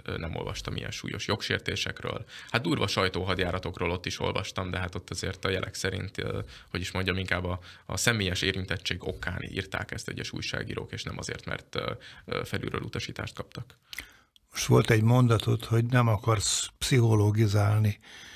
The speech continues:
Speaker 2: Én mégiscsak azon gondolkodtam közben, hogy azért itt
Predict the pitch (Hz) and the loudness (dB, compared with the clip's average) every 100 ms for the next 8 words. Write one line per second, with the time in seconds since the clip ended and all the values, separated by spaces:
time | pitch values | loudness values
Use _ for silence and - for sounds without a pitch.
0 | - - - - _ _ _ _ _ _ | -20 -20 -20 -20 _ _ _ _ _ _
1 | - 127 143 131 113 113 123 117 117 123 | 6 10 12 10 8 6 6 8 8 8
2 | 117 113 104 107 - 107 95 113 104 104 | 8 8 6 2 4 2 4 4 4 4
3 | 117 113 117 - 113 113 117 - - _ | 4 4 2 4 4 4 2 -2 -20 _
4 | _ - - - - - - _ _ _ | _ -20 -20 -20 -20 -20 -20 _ _ _
5 | _ _ _ - 120 104 107 98 208 135 | _ _ _ 4 8 8 8 6 0 -4
6 | - | -2